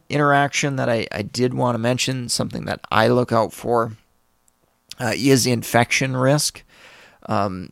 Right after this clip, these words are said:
so, th-, you know, thrush, upper respiratory tract infection, um, that risk is potentially elevated a little bit with the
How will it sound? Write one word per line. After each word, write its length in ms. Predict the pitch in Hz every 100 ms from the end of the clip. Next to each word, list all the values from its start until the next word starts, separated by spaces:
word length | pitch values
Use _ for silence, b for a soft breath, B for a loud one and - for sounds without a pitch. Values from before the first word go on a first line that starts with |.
| -
so, 240 | - 101
th-, 120 | 95 - _
you 120 | -
know, 60 | 82
thrush, 480 | - 143 135 123 -
upper 180 | - -
respiratory 640 | - 113 - 117 110 110
tract 320 | - 107 -
infection, 580 | - 110 - - 104 - B B B
um, 280 | - 87 90 - - _ - -
that 200 | 107 87
risk 320 | 117 110 -
is 220 | 117 117
potentially 560 | - 113 117 107 - 95
elevated 480 | 117 127 139 139 139
a 80 |
little 260 | 127 127 139
bit 300 | 143 143 -
with 420 | - 110 104 -
the 320 | - 98 95